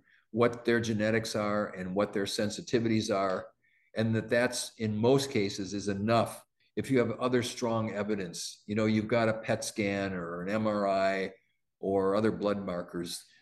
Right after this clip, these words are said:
where you're certain that this is cancer, and then we get those same cells out of the blood,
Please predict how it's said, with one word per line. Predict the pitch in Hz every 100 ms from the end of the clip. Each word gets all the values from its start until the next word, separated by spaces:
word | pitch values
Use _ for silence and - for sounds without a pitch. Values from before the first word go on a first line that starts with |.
| _
where | - 104
you're | 107 101
certain | 101 - 131 120 104
that | 98 92
this | 104 101
is | 104 95
cancer, | - 110 110 - 85 85
and | 101
then | 101
we | 104
get | 101 110 -
those | 95 -
same | 101 101
cells | - 92 90
out | 95
of | 87
the | 87
blood, | 92 123 107